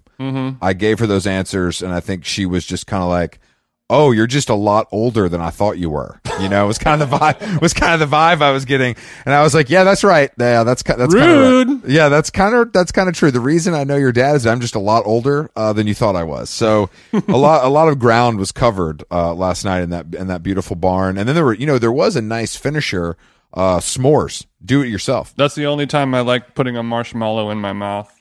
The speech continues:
Speaker 1: Normally, I'm, I don't, I don't love a marshmallow.
Speaker 2: I don't either. Obviously, he's a vegan. You know, those horse, I think that's horse bones, right?
Speaker 1: Yeah, there's gelatin in there,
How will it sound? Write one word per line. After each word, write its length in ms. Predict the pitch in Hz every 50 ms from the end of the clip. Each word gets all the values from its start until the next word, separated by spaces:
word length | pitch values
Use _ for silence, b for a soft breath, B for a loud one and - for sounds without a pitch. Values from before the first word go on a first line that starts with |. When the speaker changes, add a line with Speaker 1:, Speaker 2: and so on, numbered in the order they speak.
| _ _ _ _ _
Speaker 1:
Normally, 460 | - 120 127 131 131 131 127 127 123
I'm, 240 | 117 117 113 113 110
I 100 | 113 117
don't, 220 | 117 120 120 107 113
I 80 | 120
don't 160 | 123 120 113
love 160 | 113 117 110 110
a 60 | 107
marshmallow. 480 | 104 104 107 - - 110 104 107 113
Speaker 2:
I 140 | 107 104 104
don't 180 | 101 101 95 95
either. 200 | 92 82 87 87
Obviously, 300 | 87 90 92 - - 101
he's 80 | 82
a 60 | 82 82
vegan. 440 | 73 82 82 76 80 78 78 78
You 120 | 78 80 80
know, 80 | 78
those 180 | 76 80 76 -
horse, 480 | - 80 - 90 85 80 - - - - -
I 80 | 82
think 160 | - 110 95 82
that's 160 | 82 - -
horse 280 | - - 98 92 92
bones, 520 | - 101 98 92 92 98 107 113 - - - 104
right? 240 | 98 104 107 117
Speaker 1:
Yeah, 160 | 170 170 160 156
there's 200 | 160 190 190 -
gelatin 420 | - 156 151 147 147 - - 151
in 160 | 143 143 143
there, 400 | 147 147 147 147 151 147 139 131